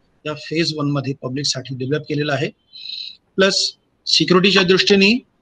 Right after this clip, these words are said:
सीसीटीव्ही यंत्रणा आपण संपूर्ण राबवली. ह्या premises-मध्ये जवळजवळ दोनशेच्या वर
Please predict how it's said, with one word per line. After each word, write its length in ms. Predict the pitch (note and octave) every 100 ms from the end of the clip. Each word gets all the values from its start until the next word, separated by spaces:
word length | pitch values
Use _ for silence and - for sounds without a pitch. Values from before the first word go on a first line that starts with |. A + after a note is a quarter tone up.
| -
सीसीटीव्ही 600 | - D#3+ F3 E3 D#3 D#3+
यंत्रणा 340 | D3 D3+ E3
आपण 380 | F3+ - D3 E3
संपूर्ण 420 | D3 D#3+ C#3+ D3+
राबवली. 400 | D3 D3 D3 D#3+
ह्या 240 | F3 B2+ C#3+
premises-मध्ये 680 | D3 D3 D3 E3 C#3+ D3+ D3
जवळजवळ 300 | D3 D3 D3+
दोनशेच्या 580 | B2+ C#3+ C#3+ D#3+ - C#3+
वर 200 | C3+ D#3+